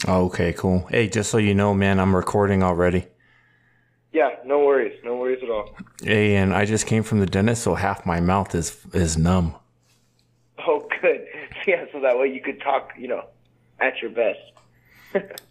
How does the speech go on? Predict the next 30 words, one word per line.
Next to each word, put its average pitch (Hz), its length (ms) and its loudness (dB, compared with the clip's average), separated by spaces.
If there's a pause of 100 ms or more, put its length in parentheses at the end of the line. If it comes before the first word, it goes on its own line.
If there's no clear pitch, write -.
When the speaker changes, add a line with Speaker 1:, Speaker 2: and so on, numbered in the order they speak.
(160)
Speaker 1:
Hey, 120 160 2
so 110 160 0
what's 117 220 2
going 120 260 2
on, 131 180 2
man? 120 320 2
Um, 104 460 2 (460)
we're 117 160 4
with, 113 320 2
uh, 101 560 2
hey, 127 100 2
Kelly, 143 280 0
how 147 100 2
do 170 60 -2
you 151 40 -4
say 160 140 0
your 139 100 4
last 123 260 0
name? 98 220 0 (960)
Speaker 2:
Sandal, 143 380 0
just 127 240 -6
like, 123 260 2
you 110 80 -12
know, 110 80 -8
just 113 240 -12
like 123 140 -2
a 117 60 -8
flip-flop. - 600 -4
Speaker 1:
Like 92 180 0
flip-flops? - 680 -2